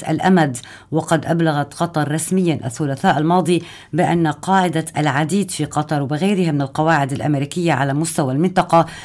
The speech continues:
ستكون أهدافاً مشروعة في حال التدخل الأمريكي في القتال. المرشد الإيراني علي خامنئي رفض التراجع أمام ما سماه الحرب النفسية للأعداء في المجال العسكري، وقال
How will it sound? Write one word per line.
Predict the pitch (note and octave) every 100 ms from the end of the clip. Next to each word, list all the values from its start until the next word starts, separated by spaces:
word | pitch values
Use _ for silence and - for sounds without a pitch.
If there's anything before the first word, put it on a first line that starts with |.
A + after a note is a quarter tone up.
| -
ستكون | - G#3 F#3 F#3 G#3 D#3+
أهدافاً | D3+ D#3 E3+ F#3 F#3+
مشروعة | D#3+ D3+ - G#3 D3+ C#3+ D3+ C#3+ - - -
في | F3+
حال | - F3+ F3+ E3
التدخل | - C#3+ E3+ E3
الأمريكي | D#3 C3 D#3 D#3 C#3+ D3 F3 E3
في | - -
القتال. | D3+ - C3+ - F3+ G#2+ - - - - -
المرشد | F#3+ F3+ E3+ F3 - D#3+ G2
الإيراني | A#2+ D#3 D#3+ D#3+ D3
علي | B2+ E3 C#3 C3+
خامنئي | E3 D3 D3 B2+ E3+
رفض | D#3 E3 E3 C#3+
التراجع | - D3+ D#3+ C#3+ D3 C3 C3+
أمام | E3 D#3+ D3
ما | C#3
سماه | D#3 C#3 F3 F#3+ F#3 - - -
الحرب | F3 D#3 - A3+ F3+
النفسية | D#3+ C#3+ C#3 - F#3 E3+ D3+
للأعداء | C#3+ B2+ C3+ C#3 D3 F3
في | -
المجال | D3 C#3+ C#3+ F#3 D#3
العسكري، | C3+ C#3 - D#3+ D3
وقال | B2 - F#3+ G3+